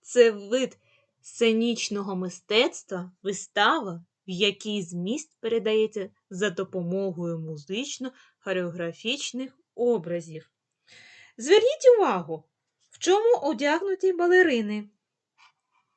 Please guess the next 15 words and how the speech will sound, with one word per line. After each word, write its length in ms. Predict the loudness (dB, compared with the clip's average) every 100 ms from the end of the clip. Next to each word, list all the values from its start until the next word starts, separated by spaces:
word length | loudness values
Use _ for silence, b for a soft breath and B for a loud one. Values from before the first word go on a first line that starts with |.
| _ _ _ _ _ _ _ _ _ _ _ _ -2
Пуанти — 800 | 2 4 4 2 -2 -6 -6 -10 _
це 180 | 0 2
взуття, 580 | 0 -4 -2 0 2 0
яке 380 | 0 0 0 -2
використовується 1040 | -2 -2 -2 -2 -2 0 4 4 2 -2
при 340 | -2 -2 -2 b b b -8
виконанні 680 | -4 -2 0 2 2 0 -4
танцю. 640 | -2 -4 -4 -8 -12 -16 -16 _ _ _ _ _ _ _ _ _ _ _ _ _ _ _ _ _ _ _
Балетна 720 | -12 0 4 4 4 2 0
пачка — 760 | 2 4 4 2 -4 -2 -2 -4 _ _ _ _
це 380 | -6 2 2 2 -4 _
пишна, 600 | 0 0 0 -2 0 0
коротка, 800 | 0 2 4 4 2 -2 -4 -4 B B B
багатошарова 1160 | 0 2 4 2 0 -4 0 2 2 2 2 0
спідниця 840 | -4 -12 -10 -8 -6 -4 -6 0